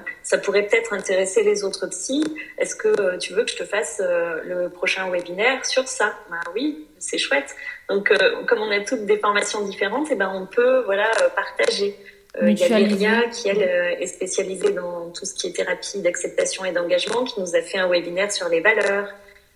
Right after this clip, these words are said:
Speaker 1: Euh,
Speaker 2: Mmh.
Speaker 1: Bérénice nous en a fait un sur, euh, bah, sur les troubles anxieux. Donc voilà,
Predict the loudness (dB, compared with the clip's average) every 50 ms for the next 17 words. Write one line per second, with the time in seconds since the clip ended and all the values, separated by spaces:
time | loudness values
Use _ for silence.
0 | _ _ _ -4 -2 -2 0 2 2 2 2 2 2 2 2 0 0 -2 -4 -4
1 | -2 0 0 2 4 2 4 4 4 4 4 4 2 0 2 2 2 4 4 2
2 | 2 2 0 0 -2 -2 -2 -2 -2 -4 -2 -2 -2 -2 -4 -6 -6 -2 -2 -2
3 | -2 -2 0 2 4 4 4 2 -2 -6 -10 -12 -10 -8 -2 2 4 4 4